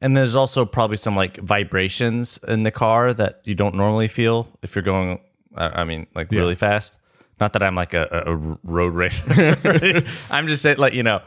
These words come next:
Speaker 1: you, you're like, "Wow, we're going, like, a hundred twenty mile." I, again, I'm not road racing, but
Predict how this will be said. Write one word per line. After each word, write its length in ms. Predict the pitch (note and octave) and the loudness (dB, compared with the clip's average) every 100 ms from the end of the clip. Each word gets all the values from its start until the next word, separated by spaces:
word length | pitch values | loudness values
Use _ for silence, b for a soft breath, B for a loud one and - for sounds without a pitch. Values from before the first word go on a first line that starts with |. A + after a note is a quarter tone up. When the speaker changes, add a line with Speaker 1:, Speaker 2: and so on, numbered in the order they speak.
| B B - - C#3 | B B -20 -14 -8
Speaker 1:
you, 240 | C#3 B2+ - | -6 -4 2
you're 240 | B2+ A2+ | 2 4
like, 180 | G2+ F#2 | 2 0
"Wow, 300 | G2+ G#2+ F#2 | 0 2 2
we're 120 | G#2 | 0
going, 320 | G#2 G2+ F2 | 2 0 0
like, 180 | F2+ E2+ | -2 -2
a 80 | E2+ | -2
hundred 440 | G2 G2 F#2 F2 | -2 -2 -4 -6
twenty 240 | E2+ G2+ F#2 | -4 -2 0
mile." 180 | F#2+ F#2+ | 0 0
I, 140 | G2+ | -2
again, 200 | A2+ G#2+ | -2 -2
I'm 100 | F#2 | 0
not 180 | F#2 G2 | 0 0
road 180 | F#2+ F2+ | 2 0
racing, 320 | F2 D#2+ E2 | 0 -2 -6
but 240 | D#2+ - | -6 -8